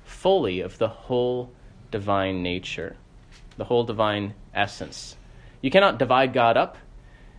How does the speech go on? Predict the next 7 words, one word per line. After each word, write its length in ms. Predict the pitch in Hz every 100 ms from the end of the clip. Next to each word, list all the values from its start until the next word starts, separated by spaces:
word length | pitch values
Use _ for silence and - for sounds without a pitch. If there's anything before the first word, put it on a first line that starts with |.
| - - -
Uh, 100 | -
you 180 | 110 110
know, 160 | 127 123
human 340 | 156 190 170
nature, 500 | 151 143 - 185 214 -
you 100 | 120
have 300 | 131 139 139